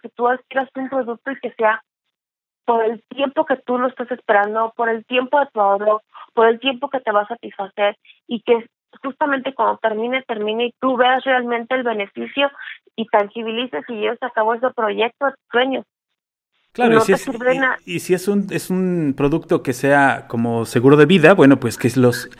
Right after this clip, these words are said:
Speaker 2: las personas a los que se, eh, estás asignando como beneficiarios, pues vean realmente ese beneficio y no tengan, eh, no les dejes un problema.
Speaker 1: Claro, también, también eso es bien importante, porque justo también con un asesor es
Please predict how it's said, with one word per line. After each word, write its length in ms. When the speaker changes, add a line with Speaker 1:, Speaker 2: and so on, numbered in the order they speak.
Speaker 2:
las 180
personas 520
a 60
los 200
que 160
se, 440
eh, 240
estás 260
asignando 560
como 220
beneficiarios, 680
pues 220
vean 200
realmente 600
ese 320
beneficio 640
y 40
no 140
tengan, 400
eh, 140
no 80
les 160
dejes 260
un 120
problema. 500
Speaker 1:
Claro, 340
también, 420
también 280
eso 220
es 80
bien 160
importante, 640
porque 800
justo 340
también 280
con 180
un 100
asesor 480
es 120